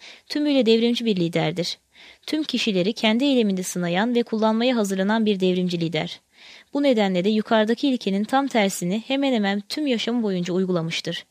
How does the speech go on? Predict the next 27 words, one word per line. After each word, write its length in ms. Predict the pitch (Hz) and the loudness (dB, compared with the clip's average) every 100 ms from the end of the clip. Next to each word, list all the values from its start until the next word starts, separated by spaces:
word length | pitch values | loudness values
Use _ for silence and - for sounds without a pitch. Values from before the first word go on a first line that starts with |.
| - - - | -20 -20 -18
Çünkü 320 | - 226 208 | -4 -2 0
amaç 360 | 185 196 269 - | 0 0 -2 -6
kendi 340 | - 214 247 | -2 0 0
ezici 360 | 294 220 220 220 | 0 0 -2 -4
gücünü 300 | 196 196 190 | -4 -4 -2
de 60 | 180 | -2
ortaya 320 | 180 226 226 | -2 -2 -2
koyarak, 460 | 196 170 170 226 - - _ | 0 0 0 -4 -10 -20 _
yani 240 | 240 262 | 2 4
insanları 500 | 226 208 220 214 233 | 2 2 0 2 2
övüp 280 | 220 208 226 | 2 0 -2
yücelterek 640 | 202 185 180 - 180 240 220 | -2 0 -2 0 -2 0 0
ya 100 | 190 | 0
da 60 | |
yerip 320 | 180 190 262 | 2 0 2
eleştirerek 640 | 240 190 - 180 170 233 - - - | 0 -2 -4 -4 -2 -2 -6 -20 4
devrimci 380 | 208 214 233 294 | 4 4 2 0
uygulamaları 460 | 254 233 202 208 | 2 0 2 0
pekiştirmektir. 880 | 220 202 185 - 170 160 - - - _ - - - 233 | -2 -4 -4 -4 -4 -4 -6 -8 -10 _ -20 -20 -10 -2
Bu 120 | 254 | 0
amaç 360 | 185 220 - - | 0 -2 -4 -4
onun 220 | 233 262 | -2 0
için 220 | 214 190 | -2 -2
o 120 | 202 | -2
denli 240 | 214 226 254 | 0 0 2
önemlidir 480 | 220 185 175 190 220 | 2 0 -2 -4 -4
ki, 240 | 185 | -4